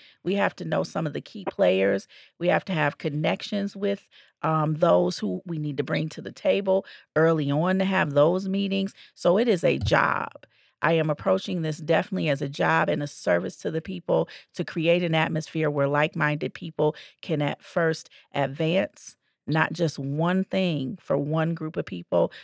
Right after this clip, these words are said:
but advance the city of Joliet into a space where we can reset on some fundamental issues and concerns that we have. So healthcare, um, infrastructure, which is really about our water and our,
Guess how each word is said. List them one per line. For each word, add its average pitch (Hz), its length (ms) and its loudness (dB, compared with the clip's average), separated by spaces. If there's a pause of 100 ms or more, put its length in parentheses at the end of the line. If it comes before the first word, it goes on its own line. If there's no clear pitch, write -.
(140)
but 156 140 2
advance 147 440 0
the - 120 -14
city 139 320 -8
of 139 40 -6
Joliet 143 580 -2
into 143 280 -6
a 143 60 -2
space 139 340 -2
where 135 100 -4
we 151 140 -6
can 139 220 -6
reset 147 520 -2 (280)
on 143 160 0
some 143 200 -6
fundamental 147 680 -2
issues 143 460 -6
and 139 100 -2
concerns 143 480 -4
that 143 140 0
we 143 100 -8
have. - 420 -4 (280)
So 135 200 2
healthcare, 175 840 0 (500)
um, 143 300 0
infrastructure, 165 600 -2
which 147 260 -6
is 151 120 -8
really 151 300 -2
about 143 240 2
our 135 120 2
water 151 460 4
and 131 140 2
our, 127 240 0